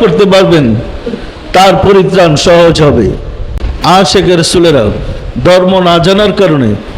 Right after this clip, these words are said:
আমরা ভীষণ বিভ্রান্তিতে পড়েছি। এই কারণে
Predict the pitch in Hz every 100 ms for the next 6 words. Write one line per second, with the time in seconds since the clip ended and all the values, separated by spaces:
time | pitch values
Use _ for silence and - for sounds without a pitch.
0 | - - 143 170 175 - 160 165 220 190
1 | 170 160 165 170 156 147 143 135 127 -
2 | - - - - - - - 165 214 208
3 | 220 202 160